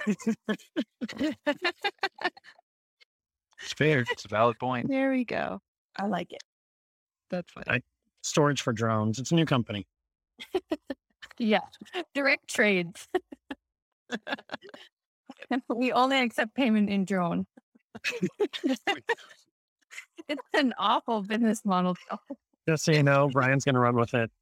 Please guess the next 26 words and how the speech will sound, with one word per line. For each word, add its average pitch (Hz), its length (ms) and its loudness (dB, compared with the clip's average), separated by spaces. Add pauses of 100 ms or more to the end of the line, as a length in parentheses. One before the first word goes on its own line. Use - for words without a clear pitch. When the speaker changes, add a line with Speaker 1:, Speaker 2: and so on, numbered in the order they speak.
(160)
Speaker 4:
Just 139 180 0
wait. 127 260 4
Like, 131 180 2
I 123 120 2
see 156 180 2
it 139 100 4
on 131 100 4
the 127 80 4
tip 123 200 0
of 135 80 -2
his 127 140 2
tongue. 127 360 2 (140)
He's 113 120 0
ready 123 200 2
to 113 100 -2
go. 117 280 2 (720)
Speaker 3:
Guys, 208 320 2
this 262 220 2
has 294 180 -2
really 196 360 0
spiraled 185 540 -4
so 196 240 0
quickly. 202 440 -8
I - 160 -4
just 196 220 -10 (160)
<laughs> - 220 -4